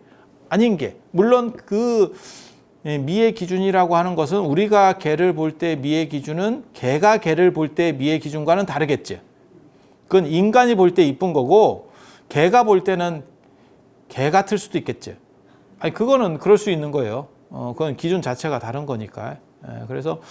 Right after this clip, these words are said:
미라고 하는 게 시대마다 다 다르고,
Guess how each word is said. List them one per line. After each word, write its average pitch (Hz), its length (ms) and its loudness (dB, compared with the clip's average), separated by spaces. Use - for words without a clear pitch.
미라고 240 420 2
하는 196 200 0
게 175 80 0
시대마다 359 520 -4
다 135 160 -4
다르고, 123 680 -2